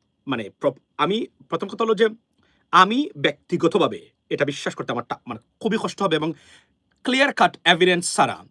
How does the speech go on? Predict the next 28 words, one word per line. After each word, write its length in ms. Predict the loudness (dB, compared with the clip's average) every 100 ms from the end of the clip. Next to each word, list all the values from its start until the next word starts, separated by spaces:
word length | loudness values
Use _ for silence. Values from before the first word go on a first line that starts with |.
| _
আমি 160 | -4 -2
এই 100 | -4
কথাগুলা 540 | -6 -6 -2 -2 -2 -4
বা 80 | -8
উনার 260 | -6 -4
বিষয় 300 | -4 -4 -4
যেগুলো 220 | -4 -4 -8
আছে 220 | -8 -8 -10 _ _
এগুলো 180 | -4 -2
আমি 100 | -4
বিশ্বাস 300 | -8 -10 -12
করব 200 | -14 -14
না 140 | -18 _ _ _ _ _ _ _ _ _ 0
এই 100 | 0
কারণে। 280 | 0 -8 -14 _ -20 -20 -20 _ _
এবং, 320 | -2 0 0 -4 _ _
আম, 260 | 0 0 -2 -2
ওনাকে 400 | 0 2 2 0 -4 _ _ 0
এয়ারপোর্টে 560 | 0 2 -2 0 0 -2 _ -6
নাকি 280 | -2 -2 -4 -8 _ _ _ _ _
আপনার 520 | -8 -2 -4 -4 -10 -2
এই 180 | -2 -2 -6
ওনাকে 240 | -4 -2 -2
আটকানো 280 | -2 -4
হয়েছে 220 | -2 -4 0
এই 160 | 2
কারণে। 380 | 2 0 -10 -18 _ _ _ _ _
এটার 240 | -6 -2